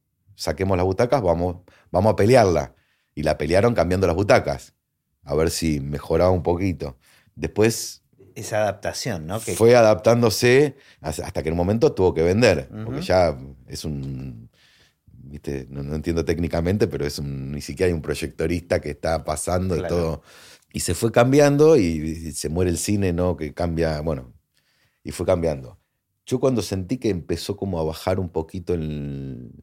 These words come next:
Speaker 1: que estaba por empezar a bajar el nivel de película, empezó las plataformas, que decís, "¿Cómo nos va a aparecer?". Y, y las plataformas nos siguieron dando laburo a nosotros,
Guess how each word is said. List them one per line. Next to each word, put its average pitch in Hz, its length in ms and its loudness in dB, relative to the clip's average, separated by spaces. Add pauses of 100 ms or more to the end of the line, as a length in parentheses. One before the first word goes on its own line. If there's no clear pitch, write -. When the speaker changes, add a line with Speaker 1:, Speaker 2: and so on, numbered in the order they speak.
(240)
Speaker 1:
que 71 80 -14
estaba 76 260 -4
por 71 120 -6
empezar 71 340 -4
a 80 60 2
bajar 85 320 0
el 80 140 -2
nivel 78 220 -2
de 82 100 -2
película, 107 600 0
empezó 80 480 -6
las 76 140 -4
plataformas, 107 640 0
que 76 100 -6
decís, - 340 -10 (380)
"¿Cómo 92 260 0
nos 80 180 0
va 80 500 0
a 69 100 -18 (400)
aparecer?". 78 800 0 (600)
Y, 71 680 -10
y 80 140 -8
las 80 160 -4
plataformas 98 560 0
nos 80 160 -4
siguieron 82 500 -2
dando 85 240 -4
laburo 87 320 2
a 73 60 0
nosotros, 67 580 -12